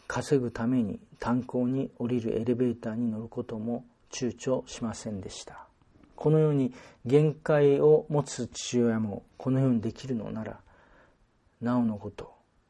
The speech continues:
創造主であらせられる神様はどうでしょうか。神様の心はいつも私たちに向いています。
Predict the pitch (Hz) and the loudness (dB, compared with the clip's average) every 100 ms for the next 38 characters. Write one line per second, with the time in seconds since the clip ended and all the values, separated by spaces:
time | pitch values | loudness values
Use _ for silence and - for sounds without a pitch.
0 | _ _ _ _ _ _ _ _ _ - | _ _ _ _ _ _ _ _ _ -4
1 | 123 117 117 113 110 - 110 117 107 107 | 0 0 0 0 -2 -6 -4 -2 -2 -8
2 | - 120 120 113 104 - 123 117 107 92 | -6 -6 -4 -4 -6 -4 -4 -4 -8 -8
3 | 98 - _ 113 120 113 - - - - | -10 -14 _ -6 -4 -4 -8 -16 -20 -20
4 | - _ _ _ _ _ _ - 135 131 | -20 _ _ _ _ _ _ -4 -2 0
5 | - 117 110 101 - 110 135 131 110 87 | -2 -2 -4 -8 -10 -4 0 0 0 -4
6 | - _ _ _ _ _ 135 - - 131 | -8 _ _ _ _ _ -8 -8 -4 -2
7 | 131 127 - 110 113 - - 101 - 135 | -2 -4 -10 -6 -6 -6 -12 -12 -8 -6
8 | 113 104 - 101 95 - - - - | -6 -8 -12 -12 -12 -14 -18 -20 -20